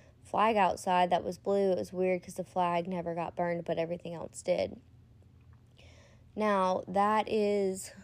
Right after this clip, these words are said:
what we refer to as a direct energy weapon. And actually,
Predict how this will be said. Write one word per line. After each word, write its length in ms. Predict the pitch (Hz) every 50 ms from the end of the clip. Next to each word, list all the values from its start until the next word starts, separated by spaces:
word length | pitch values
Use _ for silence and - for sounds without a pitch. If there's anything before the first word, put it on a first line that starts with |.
| - -
what 180 | 196 190 180 -
we 580 | 190 196 196 190 190 190 185 185 190 190 185 - - - - - - - - - - - - -
refer 340 | 180 185 - - 185 185 180
to 260 | 180 - - 185 175 -
as 240 | - - 170 175 -
a 280 | - 190 175 175 175 185 180 175
direct 480 | 180 175 170 180 175 170 175 - - - -
energy 400 | 185 175 175 180 180 180 196 196
weapon. 540 | 185 180 165 170 - 240 254 294 339 381 - - - - - - - - - - - - -
And 360 | - 208 208 214 214 208 202
actually, 680 | 226 208 214 220 - - 269 262 269 262 254 240 214